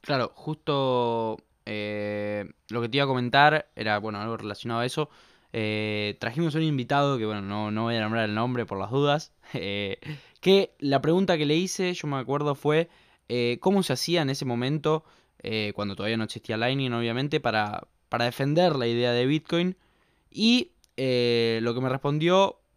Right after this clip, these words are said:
muy tranquilo, me dijo que, no me acuerdo las palabras exactas,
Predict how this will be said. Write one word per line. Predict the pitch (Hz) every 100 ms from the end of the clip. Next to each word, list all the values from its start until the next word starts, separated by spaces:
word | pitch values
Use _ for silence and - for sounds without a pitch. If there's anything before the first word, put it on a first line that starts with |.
| _ -
muy | 95 98 95 110 135
tranquilo, | 117 117 131 160 170 185
me | 127
dijo | 131 151 127
que, | 123 135 175 - _ - - 117
no |
me | 120
acuerdo | 113 120
las | 110
palabras | 113 113 117
exactas, | 110 135 135 160